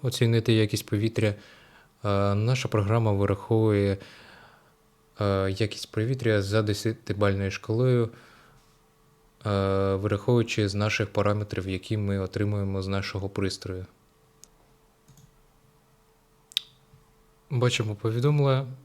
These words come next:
повідомлення «Оцінка якості повітря». Якість повітря оцінюється з, в шість з десяти балів. Тобто за нашими параметрами, які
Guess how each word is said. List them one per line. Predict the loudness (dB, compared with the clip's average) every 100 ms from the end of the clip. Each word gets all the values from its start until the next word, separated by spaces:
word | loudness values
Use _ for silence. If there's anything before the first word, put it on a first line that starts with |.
| -14 -6
повідомлення | -2 0 0 2 2 2 -2
«Оцінка | -2 -2 -2 0 0
якості | 0 -2 -4
повітря». | -2 -2 0 -2 -4 -8 -20 _
Якість | 0 0 -4
повітря | -4 -4 0 -2
оцінюється | 0 -2 -2 -4 -4 -2 -2
з, | -6 -4 -2 0 -2 -8 -14 _ -20 -20 -20 _ _
в | -4 2 4 2
шість | 2 2 2 2 -4 -14 -14
з | -8
десяти | -4 -4 -4 -2 -2
балів. | 0 -4 -4 -8 -12 -20 _ _ _ _ _ _ _ -20 _ -20 -20 -20 -20 _ _ _ _
Тобто | -8 -6 -2 -2
за | 0 0
нашими | -2 -4 -6
параметрами, | -4 -4 -6 -6 -4 -2
які | -4 -4 -2 -2 -2 -6